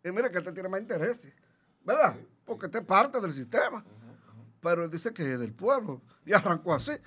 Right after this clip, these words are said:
Speaker 1: Inmediatamente dijo, "No, no, no,
Speaker 2: señores,
Speaker 1: no, no. Abran eso."
Speaker 2: antes
Speaker 1: Incluso
Speaker 2: de
Speaker 1: la
Speaker 2: no
Speaker 1: clínica que el ministro de Salud hoy es propietario, ¿verdad, Josué? Es codueño, ¿qué?
Speaker 2: No hable de los propietarios,
Speaker 1: ¿De
Speaker 2: de
Speaker 1: los jefes?
Speaker 2: Sí, de
Speaker 1: Ay,
Speaker 2: eso.
Speaker 1: no se estaban haciendo las pruebas.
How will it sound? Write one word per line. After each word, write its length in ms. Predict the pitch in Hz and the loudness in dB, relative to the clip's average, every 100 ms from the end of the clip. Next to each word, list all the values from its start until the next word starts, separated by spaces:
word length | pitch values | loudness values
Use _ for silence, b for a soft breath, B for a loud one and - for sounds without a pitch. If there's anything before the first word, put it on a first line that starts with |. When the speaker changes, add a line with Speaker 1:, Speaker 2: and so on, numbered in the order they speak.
| _ - | _ -6
Speaker 1:
Inmediatamente 440 | 175 185 185 185 160 | -2 -2 -2 -4 -8
dijo, 100 | 143 | -6
"No, 100 | 135 | -6
no, 80 | 131 | -6
no, 60 | |
Speaker 2:
señores, 320 | 135 156 160 147 | -4 0 2 0
Speaker 1:
no, 100 | 202 | -4
no. 40 | - - _ | -10 -20 _
Abran 340 | - 170 151 135 | 4 4 4 0
eso." 220 | 202 - - - | -4 -8 -16 -8
Speaker 2:
antes 140 | - 247 | -6 0
Speaker 1:
Incluso 240 | 339 381 | 2 6
Speaker 2:
de 60 | 262 | 6
Speaker 1:
la 100 | - | 6
Speaker 2:
no 80 | |
Speaker 1:
clínica 600 | - 392 381 - 269 247 - | 6 6 6 4 4 2 0
que 80 | 208 | -6
el 100 | 220 | -6
ministro 520 | 214 269 302 311 294 | -8 -8 -6 2 4
de 120 | 285 | 4
Salud 280 | 202 220 254 | 4 2 2
hoy 460 | 247 247 208 165 165 | 2 2 2 -4 -2
es 160 | 202 | -2
propietario, 680 | 226 254 226 214 185 160 156 | -2 -2 -2 -2 0 0 2
¿verdad, 200 | 226 233 | 6 6
Josué? 280 | 247 - - - | 6 0 -16 -12
Es 140 | 196 214 208 - | -10 -8 -8 -6
codueño, 480 | 202 262 185 190 | -2 0 0 -4
¿qué? 240 | - 220 185 _ _ - _ _ | -8 -10 -10 _ _ -20 _ _
Speaker 2:
No 100 | 117 131 | -8 -6
hable 120 | 143 | -4
de 80 | 147 | -2
los 120 | 147 | -2
propietarios, 600 | 139 139 113 101 101 104 | -4 -6 -8 -8 -8 -6
Speaker 1:
¿De 80 | - | -6
Speaker 2:
de 120 | 180 | -6
Speaker 1:
los 100 | 208 | -4
jefes? 320 | 262 220 - - | -4 -4 -10 -18
Speaker 2:
Sí, 480 | - 113 117 113 110 | -14 -10 -8 -10 -10
de 300 | 107 104 101 | -10 -4 8
Speaker 1:
Ay, 120 | 285 | 8
Speaker 2:
eso. 60 | 302 | 8
Speaker 1:
no 60 | 262 | 6
se 60 | 233 | 2
estaban 260 | 196 170 | 0 0
haciendo 260 | 135 208 - | 0 -2 -4
las 100 | 254 | -6
pruebas. 300 | 262 262 | -6 -8